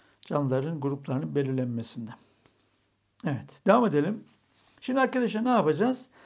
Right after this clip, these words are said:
Ee, bilimsel sınıflandırma dedik ya, bu bilimsel sınıflandırma arkadaşlar birimlerine bak. Arkadaşlar sınıflandırmanın birimleri, yani bu bilimsel sınıflandırmanın birimlerinden bahsediyoruz.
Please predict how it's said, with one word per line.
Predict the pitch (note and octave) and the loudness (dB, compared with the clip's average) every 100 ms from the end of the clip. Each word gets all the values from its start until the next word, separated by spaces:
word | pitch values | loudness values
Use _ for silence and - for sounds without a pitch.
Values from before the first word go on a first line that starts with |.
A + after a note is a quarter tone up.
| - - _ | -20 -20 _
Ee, | F3+ D#3+ | 2 4
bilimsel | F3 G3+ G3+ A3+ | 4 0 0 0
sınıflandırma | A3 F#3 F3+ F3+ F3+ G3 | 0 -4 -2 -2 0 -2
dedik | C4+ - | -2 -2
ya, | E3 | -4
bu | F3+ | -2
bilimsel | G3 G3+ A#3 | -2 -2 -4
sınıflandırma | G3+ E3+ D#3+ - E3 E3 | -6 -6 -6 -4 -4 -2
arkadaşlar | D3 D3 A3 G#3 C3+ | -4 -4 -6 -4 -4
birimlerine | C#3 D3 D3 C#3 | -4 -2 0 0
bak. | A#2+ - | -2 0
Arkadaşlar | A#3 C#4 A3 G3+ | 0 2 2 2
sınıflandırmanın | - B3 B3+ A#3+ G#3 G#3 A3+ A3+ D3 | 2 0 2 2 2 2 2 0 0
birimleri, | E3 E3 D3 C3+ C#3+ | -2 -2 -2 -2 0
yani | F#3+ F3 | 0 0
bu | E3 | -2
bilimsel | F#3+ G3+ A3 | -2 -2 -2
sınıflandırmanın | G#3+ - E3 D3+ E3+ F3 G3+ D3 | -4 -4 -6 -4 -4 -2 -4 -2
birimlerinden | D3 D3+ D3+ D#3+ D#3 | -4 -4 -6 -6 -2
bahsediyoruz. | C3 B2+ D#3 C3 F3 G#3 A3 | -4 -4 -6 -4 -2 -2 -6